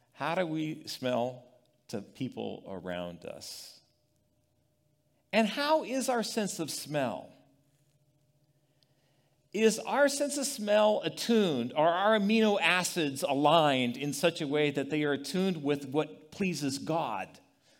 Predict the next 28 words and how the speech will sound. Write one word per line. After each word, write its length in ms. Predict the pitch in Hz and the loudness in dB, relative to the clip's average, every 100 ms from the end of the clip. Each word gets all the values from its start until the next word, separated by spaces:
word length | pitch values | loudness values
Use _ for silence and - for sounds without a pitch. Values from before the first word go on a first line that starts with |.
| _ _ _ _ _ - | _ _ _ _ _ -6
what 240 | 139 143 | -2 -2
God 300 | 135 185 160 | 2 2 2
smells 560 | - 143 120 110 110 110 - | -2 -2 0 0 -2 -8 -8
and 200 | 113 107 | -6 -6
likes? 680 | 107 104 107 - - - - _ _ _ _ _ - | -6 -8 -12 -12 -14 -14 -18 _ _ _ _ _ -6
Or 540 | 131 131 135 127 127 - _ _ _ _ _ _ | -4 -2 -2 -2 -4 -12 _ _ _ _ _ _
are 140 | 131 131 | -2 -2
they 280 | 131 131 | -2 -4
askew 720 | - - - - 185 165 104 95 - _ _ _ _ _ _ _ _ _ _ - | -4 -8 -8 0 4 4 4 -4 -16 _ _ _ _ _ _ _ _ _ _ -8
from 160 | 131 | -6
what 340 | 127 127 117 - _ _ _ - | -4 -2 -4 -8 _ _ _ -14
the 80 | 110 | -12
smell 500 | - 131 120 98 95 | -8 -2 0 0 -4
that 260 | 98 - - | -10 -14 -10
God, 320 | 107 98 98 95 | -8 -8 -10 -14
that 120 | - | -18
pleases 640 | - 110 104 95 90 90 | -10 -8 -8 -10 -14 -14
God? 280 | 92 82 90 | -18 -18 -10
These 180 | 120 127 | -8 -8
are 60 | 110 | -10
some 240 | - 98 | -10 -10
of 100 | 95 | -10
the 120 | 90 - | -14 -20
questions 580 | - 90 - 92 85 - | -16 -14 -14 -18 -18 -18
we 80 | 98 | -16
want 200 | 92 90 | -14 -16
to 60 | 87 - | -16 -12
ponder 480 | 92 90 98 90 | -10 -10 -12 -12